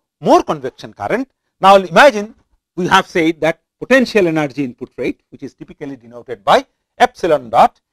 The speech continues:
is, is equal to rho liquid G Q into L. And this tells in, tells us that, look, if we increase the gas vo-, volumetric flow rate, or if you increase the depth of liquid for any given system,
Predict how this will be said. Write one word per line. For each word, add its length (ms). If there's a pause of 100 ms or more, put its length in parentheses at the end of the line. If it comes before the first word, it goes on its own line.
(160)
is, 160
is 120
equal 280
to 220 (960)
rho 140
liquid 480 (240)
G 240 (200)
Q 220 (300)
into 300
L. 220 (480)
And 160
this 200
tells 360
in, 180 (160)
tells 240
us 260 (260)
that, 180
look, 260 (260)
if 140
we 240 (580)
increase 600 (200)
the 80
gas 240
vo-, 100 (460)
volumetric 440
flow 220
rate, 280 (200)
or 100
if 120
you 60
increase 580 (460)
the 60
depth 260
of 140
liquid 380 (300)
for 280
any 200
given 280
system, 460